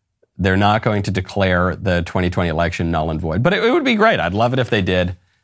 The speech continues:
I agree. I think the election was rigged to the hilt. I think there were all sorts of shenanigans. In a number of cases, it was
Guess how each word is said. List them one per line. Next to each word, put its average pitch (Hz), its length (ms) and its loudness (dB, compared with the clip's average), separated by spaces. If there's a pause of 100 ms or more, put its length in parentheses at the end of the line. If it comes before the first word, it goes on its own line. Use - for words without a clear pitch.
(140)
I 123 80 6
agree. 113 400 2
I 98 80 2
think 101 180 -2
the 107 60 0
election 92 420 0
was 85 240 -4 (200)
rigged 98 540 0 (280)
to 107 100 0
the 87 100 0
hilt. 95 380 0 (480)
I 98 100 2
think 98 240 -2
there 92 120 -2
were 82 100 -2
all 90 80 2
sorts 98 300 -2
of 95 80 -4
shenanigans. 90 800 -2
In 80 480 -6
a - 20 -8
number 90 240 -2
of 95 80 -4
cases, 92 480 -2
it - 160 -8
was 85 240 -6